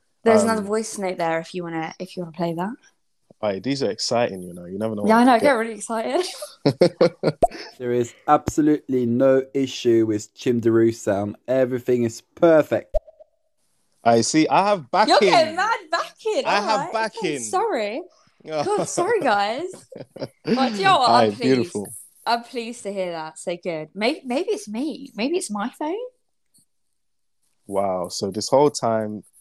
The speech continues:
Speaker 2: it's blame the black guy.
Speaker 1: Or do you know what? Do you know what? Fuck you lot. Maybe you lot don't get to see what I see. So maybe when you think he's just being quiet, he actually has disconnected, and I'm the only one that sees that. So fuck you lot, actually. Yeah.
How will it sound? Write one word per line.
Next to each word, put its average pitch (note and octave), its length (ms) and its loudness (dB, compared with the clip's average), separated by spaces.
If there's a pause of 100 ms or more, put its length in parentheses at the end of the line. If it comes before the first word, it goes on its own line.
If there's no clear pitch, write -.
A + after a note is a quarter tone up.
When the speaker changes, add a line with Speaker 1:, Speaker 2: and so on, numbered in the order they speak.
(160)
Speaker 2:
it's F#2 140 -12
blame B2 340 -2
the B2 60 -2
black G#2+ 320 -2
guy. G2 140 -4
Speaker 1:
Or F#4 160 4
do E4+ 180 0
you E4 80 4
know G4 180 4
what? F#4 420 2
Do E4+ 120 -8
you F#4 60 0
know F4 40 0
what? - 220 -4
Fuck - 260 -6
you C4+ 160 4
lot. F#3+ 140 2
Maybe D#4 220 0
you E4 200 0
lot D#4+ 140 2
don't C#4+ 180 -2
get B3+ 160 -10
to - 120 -12
see D4+ 260 -8
what C4 180 -6
I F3+ 140 -6
see. D#3 320 -16 (220)
So - 140 -8
maybe E4 240 0
when F4 160 -2
you D#4+ 100 0
think C#4 200 -4
he's C#4+ 120 0
just C#4+ 200 -6
being C4 200 -4
quiet, C4+ 500 2
he A3+ 160 -6
actually - 320 -8
has A#3+ 200 -8
disconnected, A#3+ 600 -8
and A#3 100 -6
I'm A3 220 0
the A3 60 -6
only G#3 100 -6
one G3+ 120 -10
that F#3 100 -12
sees A3 180 -12
that. A3+ 160 0 (400)
So A3+ 220 2
fuck - 400 0
you A3 120 -4
lot, E3 220 -4
actually. E3 600 -10 (400)
Yeah. F3 380 -2